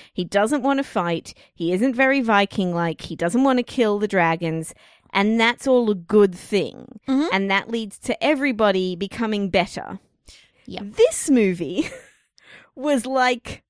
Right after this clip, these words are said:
Speaker 1: "It's really important to be a good leader if you're a guy." And, um, and the, the thing about that where Cate Blanchett goes, um, Cate Blanchett, Val-, Valka, his mother,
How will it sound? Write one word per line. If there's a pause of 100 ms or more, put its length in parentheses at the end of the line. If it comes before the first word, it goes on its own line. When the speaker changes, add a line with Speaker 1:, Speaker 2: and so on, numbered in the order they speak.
(280)
Speaker 1:
"It's
really
important
to
be
a
good
leader
if
you're
a
guy." (260)
And,
um, (100)
and
the,
the
thing
about
that
where
Cate
Blanchett
goes,
um,
Cate
Blanchett,
Val-, (320)
Valka,
his
mother,